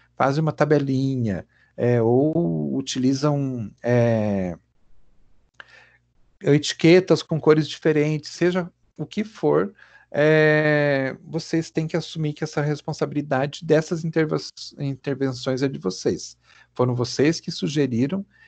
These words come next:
então a responsabilidade é de vocês. Estar atento ao conforto físico e emocional do paciente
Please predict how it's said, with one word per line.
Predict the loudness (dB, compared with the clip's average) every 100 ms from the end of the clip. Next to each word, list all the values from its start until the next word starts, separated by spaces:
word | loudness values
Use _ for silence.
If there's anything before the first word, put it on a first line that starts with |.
| _
então | -10 -2 0 0 -10 _ _
a | -2
responsabilidade | -2 -4 -4 -4 -2 -2 -2 0
é | -2
de | -2
vocês. | -6 -6 -4 -6 -6 -12 -18 -20 _ _ _ _ -20 -20 _ _
Estar | -6 2 4
atento | 4 6 4 4 2 4
ao | 6 6 2 0
conforto | -4 -6 0 0 -2 -10
físico | -2 -2 -2 -4
e |
emocional | -2 -4 -6 -4 -6
do | -2
paciente | -4 -2 -2 0 -2 -8